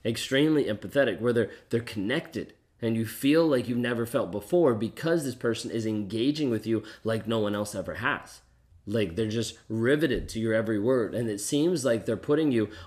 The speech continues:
on a pedestal in one sense because of everything that you have to say,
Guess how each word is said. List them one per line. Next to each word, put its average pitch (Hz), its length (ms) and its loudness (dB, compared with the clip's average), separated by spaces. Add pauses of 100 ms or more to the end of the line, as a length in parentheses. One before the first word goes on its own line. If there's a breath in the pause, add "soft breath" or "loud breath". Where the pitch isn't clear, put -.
on 117 160 0
a 107 100 0
pedestal 165 540 0
in 107 100 0
one 101 180 -2
sense 113 300 -2
because 131 540 -2
of 117 200 -4
everything 147 420 -2
that 135 60 0
you 120 60 0
have 123 200 -4
to 123 100 -2
say, 139 340 0